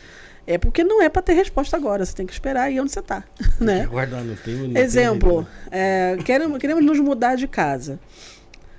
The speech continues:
Speaker 1: A gente já tem, o que que vocês acham disso? A gente tá querendo se mudar e tal. É o momento? Ninguém respondeu.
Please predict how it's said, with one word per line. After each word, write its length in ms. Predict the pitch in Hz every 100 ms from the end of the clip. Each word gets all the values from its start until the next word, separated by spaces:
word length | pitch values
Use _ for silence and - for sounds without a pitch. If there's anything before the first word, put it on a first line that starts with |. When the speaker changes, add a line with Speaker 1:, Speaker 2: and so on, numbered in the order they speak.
| - -
Speaker 1:
A 140 | 170
gente 240 | 175 226 226
já 100 | 220
tem, 340 | 226 220 208
o 160 | 190 233
que 120 | 269
que 80 | 269
vocês 320 | 294 - 254
acham 300 | 233 226 247
disso? 220 | 208 175
A 20 | 190
gente 100 | -
tá 80 |
querendo 180 | 208 208
se 140 | 208 220
mudar 320 | 220 214 208
e 40 |
tal. 260 | 202 185 185 -
É 80 |
o 40 | 240
momento? 580 | 202 208 220 180 - - - - - - - - -
Ninguém 180 | 196 180
respondeu. 400 | 185 - 196 -